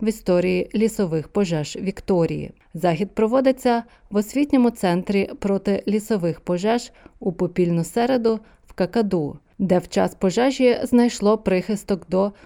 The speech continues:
двохсот мешканців. Чотирнадцять років тому люті лісові пожежі Чорної суботи дві тисячі дев'ятого року забрали сто сімдесят три життя. Спалили понад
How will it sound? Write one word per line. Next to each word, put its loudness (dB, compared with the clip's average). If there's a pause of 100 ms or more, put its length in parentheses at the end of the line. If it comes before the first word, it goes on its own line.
(140)
двохсот 0
мешканців. -2 (260)
Чотирнадцять 0
років 0
тому 4 (280)
люті 0
лісові 2
пожежі 2 (120)
Чорної 0
суботи -2 (320)
дві -2
тисячі 2
дев'ятого 0
року 2
забрали 0
сто -2
сімдесят -2
три -2
життя. -2 (600)
Спалили 2
понад 2